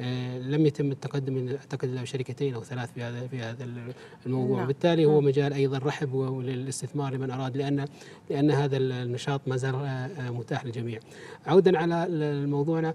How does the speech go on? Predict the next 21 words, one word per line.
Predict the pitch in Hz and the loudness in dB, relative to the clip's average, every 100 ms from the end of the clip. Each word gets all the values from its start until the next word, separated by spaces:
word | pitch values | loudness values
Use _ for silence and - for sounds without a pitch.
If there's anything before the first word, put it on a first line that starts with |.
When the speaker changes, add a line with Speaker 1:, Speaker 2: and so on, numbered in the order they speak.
| - - | -6 -4
Speaker 1:
بلا | 160 156 | 0 2
شك | 131 - - - - - | 0 -4 -12 -20 -18 -14
الترشيد | - 151 - 151 135 | -2 -2 2 2 2
مطلب، | 151 147 156 - - - - - 151 120 | 4 4 2 0 -20 -20 -20 -18 -8 -4
آه، | 120 139 - | -4 -4 -4
مطلب | 127 139 147 131 | -4 -2 0 -2
كبير، | - 127 151 151 - - | -2 0 0 0 -8 -2
وهو | 127 | 2
علم | 123 143 143 | 6 6 6
بحد | 127 123 113 | 2 -4 -2
ذاته | 127 123 147 - - - | -2 2 0 0 -16 -10
وله | 127 139 151 | -2 0 2
أسس، | 160 151 131 - | 0 -2 -4 -4
آه، | 139 131 135 | 2 2 4
يجب | 151 127 135 131 131 | 4 4 6 4 0
أن، | 139 127 143 | -2 -2 -2
أن، | 131 139 135 127 135 - - - | -2 -4 -4 -4 -6 -10 -16 -6
أن، | 127 127 | -2 -2
آه، | 139 127 127 | -2 -4 0
نسير | 131 - 151 | 2 4 4
عليها، | 120 135 123 | 4 2 0